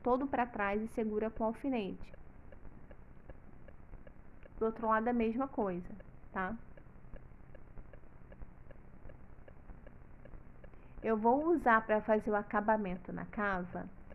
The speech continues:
o viés. Então, tiras de viés cortada, né, na diagonal do tecido. Meu tecido é um viscose, então ele não tem nenhuma elasticidade. Então, pra pegar um pouquinho de,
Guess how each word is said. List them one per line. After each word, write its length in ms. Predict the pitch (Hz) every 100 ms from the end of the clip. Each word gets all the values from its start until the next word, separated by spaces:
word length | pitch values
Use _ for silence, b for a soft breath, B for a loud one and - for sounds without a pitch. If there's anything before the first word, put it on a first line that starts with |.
| B B -
o 100 | 226
viés. 760 | 214 240 262 190 269 208 - - - - -
Então, 380 | 214 214 226 233 -
tiras 580 | - 262 262 294 294 269
de 220 | 233 247
viés 800 | 226 233 208 190 185 190 226 - -
cortada, 760 | 226 - 208 185 196 220 226 226 - 190 - -
né, 260 | 208 220
na 220 | 226 214
diagonal 640 | 214 214 202 214 247 220 233
do 100 | 247
tecido. 600 | 247 226 - 196 202 208
Meu 120 | 208
tecido 420 | 202 214 - 196
é 60 | 196
um 100 | 196
viscose, 580 | 233 - - 208 220 220
então 240 | 220 220
ele 100 | 214
não 160 | 220 269
tem 240 | - 247
nenhuma 400 | 247 240 269 370
elasticidade. 960 | 370 339 320 - 262 - 226 196 202 208 - B B B
Então, 240 | 233 240 240
pra 160 | 254
pegar 460 | 262 277 240 240 277
um 60 | 285
pouquinho 540 | 269 262 294 320
de, 80 | 302